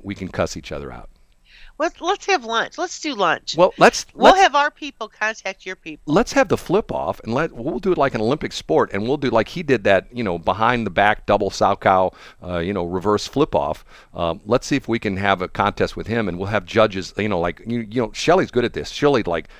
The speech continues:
Speaker 1: flip the bird, and judges go, "Oh, six, six point five,"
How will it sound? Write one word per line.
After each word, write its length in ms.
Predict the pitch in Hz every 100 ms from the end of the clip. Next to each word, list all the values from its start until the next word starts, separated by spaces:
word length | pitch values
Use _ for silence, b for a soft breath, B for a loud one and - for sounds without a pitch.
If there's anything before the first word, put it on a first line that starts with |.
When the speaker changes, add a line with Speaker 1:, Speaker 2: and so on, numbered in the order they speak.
| B
Speaker 1:
flip 240 | 170 180
the 80 | 113
bird, 320 | 117 113 117
and 180 | 90 95
judges 320 | - 107 101 92
go, 240 | 90 90
"Oh, 80 | 82
six, 500 | - - 98 92 -
six 260 | - 107
point 300 | - 101 87
five," 400 | - 82 82 80